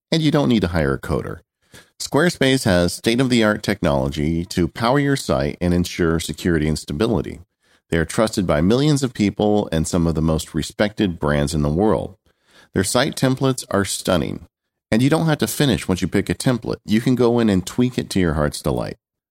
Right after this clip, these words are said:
Because they have responsive design built into everything, your website's gonna look good on all sizes of devices,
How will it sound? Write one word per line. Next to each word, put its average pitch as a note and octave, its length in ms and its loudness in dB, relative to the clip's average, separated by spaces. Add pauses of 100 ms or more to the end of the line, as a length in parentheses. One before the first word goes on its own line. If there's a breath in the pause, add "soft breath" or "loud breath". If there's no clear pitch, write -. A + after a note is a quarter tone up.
(140)
Because G2+ 300 2
they G2+ 120 2
have G2 200 2
responsive G#2 800 0
design F#2+ 420 2
built E2+ 260 0
into D#2 300 -2
everything, A#2+ 720 0
your E2+ 140 0
website's F2+ 420 0
gonna D#2 220 0
look D#2 260 -4
good A2 320 2 (100)
on D#2 140 0 (100)
all A2 200 2
sizes F2+ 420 0
of D#2 140 -2
devices, F2+ 680 0